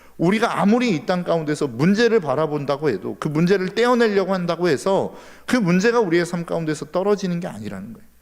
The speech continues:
우리의 인생 가운데 그 문제가 해결되어지는 것이 아니다라고 하는 거예요. 전능하신 하나님, 완전하신 하나님, 창조주이신 그 하나님께로 우리의 시선을 올리고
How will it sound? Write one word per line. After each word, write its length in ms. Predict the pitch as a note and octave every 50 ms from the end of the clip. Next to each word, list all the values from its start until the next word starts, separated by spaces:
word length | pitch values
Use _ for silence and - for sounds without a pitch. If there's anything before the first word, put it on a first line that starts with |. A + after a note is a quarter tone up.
| _ _ - - - - -
우리의 260 | E3+ G3 A#3+ B3+ A3+
인생 320 | F3 E3 E3 D#3+ G#3+ G#3
가운데 340 | F#3+ G3+ F#3 F3+ F3 E3 F#3
그 120 | F3 - F3+
문제가 400 | D3 D3 D3+ C#3+ D#3+ E3+ D#3 F3+
해결되어지는 800 | F3 - A#3 B3 B3+ B3 A3+ A3 A#3 A3+ G#3 F3+ G#3 F#3+ F#3+ F#3
것이 280 | F3 E3+ - - F#3+ E3
아니다라고 920 | - - - C#3+ F3 G#3 G#3+ E3+ - F#3 A#3 A#3 F#3+ C#3+ B2 B2 B2 B2+
하는 180 | B2+ D#3 E3 B2+
거예요. 140 | G#2 - - - - - - - - - - - - _ -
전능하신 640 | - E3 D#3+ E3+ F#3 G#3 G3+ G3 F3 - - F3+ F3
하나님, 500 | F3+ F3+ F3 D#3+ E3 F3+ E3 B2 - - - - - - - -
완전하신 680 | - C3+ D#3 F#3 F#3+ F#3+ A#3 A3 G3+ G3 F#3+ - G#3 G3+
하나님, 540 | F#3+ G3+ F#3+ E3+ C3+ B2+ D3+ E3 C3+ G#2+ - - - - - -
창조주이신 800 | - - - B3+ C4 C4 A#3+ B3+ A3+ A#3 A3+ G#3+ - - G#3 F#3+
그 100 | - G3+
하나님께로 680 | G3 C#3+ D3 G#3+ A#3 A#3+ A#3+ A#3 G#3 - G3 G3 G3+ A3
우리의 400 | F#3 B2+ C3 D#3+ F#3+ A3+ G#3+ G3+
시선을 480 | - - A3 F#3+ A3+ G#3+ G3+ A3 G#3 E3+
올리고 680 | B2+ A#2 A#2+ C3 D3 F#3 A#3+ A3+ E3+ A#2 F#2+ -